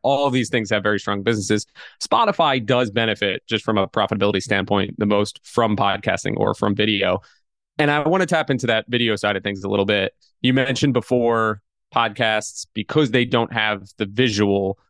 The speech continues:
that is somewhat hampering in terms of their monetization abilities.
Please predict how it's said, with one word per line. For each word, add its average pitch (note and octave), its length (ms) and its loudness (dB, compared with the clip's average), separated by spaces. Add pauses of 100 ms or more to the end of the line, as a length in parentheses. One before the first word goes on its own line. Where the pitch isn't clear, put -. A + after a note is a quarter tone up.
(140)
that A2+ 340 0
is G#2 680 0
somewhat C3 320 0
hampering A2+ 460 0 (100)
in - 80 -14
terms G#2 280 0
of F#2+ 80 -4
their G2 100 4
monetization G2+ 600 0
abilities. G2+ 640 0